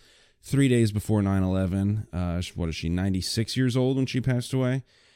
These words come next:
And, uh, I am going to have some assistance on this episode. It's definitely strange when something like this happens. Uh, obviously, everyone dies, but people sort of put this queen and the royals in general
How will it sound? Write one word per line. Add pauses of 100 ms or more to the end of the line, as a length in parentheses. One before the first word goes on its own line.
(260)
And,
uh,
I
am
going
to
have
some
assistance (120)
on
this
episode.
It's
definitely
strange
when
something
like
this
happens.
Uh,
obviously,
everyone
dies,
but (480)
people
sort
of
put (500)
this
queen
and
the
royals
in
general